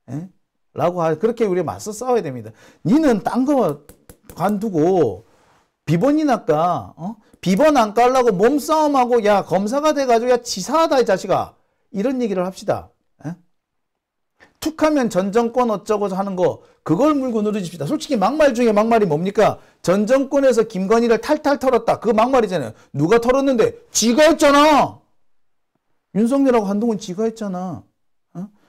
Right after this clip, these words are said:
그런데 그 짓을, 자, 한마디도 우리는 하나라도 물러서면 안 됩니다. "야, 한동훈, 니, 니 딸 입시 문제 해결해.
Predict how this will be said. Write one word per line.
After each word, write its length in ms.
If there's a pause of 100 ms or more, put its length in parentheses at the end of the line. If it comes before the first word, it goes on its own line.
(140)
그런데 560 (280)
그 120
짓을, 540 (760)
자, 320 (1120)
한마디도 680
우리는 340
하나라도 460
물러서면 420
안 80
됩니다. 480 (460)
"야, 240
한동훈, 560
니, 160
니 260
딸 340
입시 240
문제 320
해결해. 540